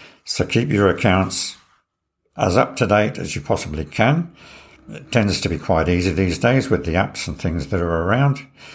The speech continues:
And keep them clean. Again, that's something I need to go through with an owner, is let's have a look at how your accounts are structured. They need to be understandable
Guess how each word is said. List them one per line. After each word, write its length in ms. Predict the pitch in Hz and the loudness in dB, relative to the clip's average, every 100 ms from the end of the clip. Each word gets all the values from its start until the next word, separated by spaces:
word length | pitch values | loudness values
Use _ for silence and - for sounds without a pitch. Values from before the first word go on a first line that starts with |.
| - - - _ _ | -20 -20 -20 _ _
And 160 | 107 - | -2 2
keep 180 | 127 | 2
them 200 | - 185 | 2 0
clean. 480 | 107 104 92 82 80 - _ - - | 0 0 2 0 -4 -10 _ -20 -14
Again, 420 | - 73 87 80 87 | -10 -2 -2 0 -2
that's 180 | - | -2
something 300 | - 98 95 | 0 0 0
I 120 | 85 85 | 2 2
need 220 | 87 78 | 0 -2
to 60 | 82 | 0
go 220 | 90 85 | 2 0
through 280 | - 82 82 | -2 -2 0
with 140 | 87 | 0
an 80 | 90 | 2
owner, 460 | 123 135 135 - 95 | 4 4 2 -2 -6
is 320 | 87 76 - - - - - - - | -4 -4 -8 -14 -20 -20 -20 -20 -4
let's 240 | 101 95 | -2 0
have 140 | 101 87 | 0 2
a 40 | |
look 160 | 85 101 | 2 0
at 100 | 95 | 2
how 120 | 95 | 2
your 260 | 85 85 82 | 2 0 -2
accounts 420 | - 90 92 - | 0 -2 -2 -4
are 40 | |
structured. 540 | - - 98 - 80 - | -4 -2 -2 -2 -4 0
They 120 | 95 | 0
need 180 | 117 - | 0 -2
to 80 | - | -2
be 80 | |
understandable 920 | 95 90 85 - 101 104 85 80 - | 0 0 -2 0 0 2 0 0 -2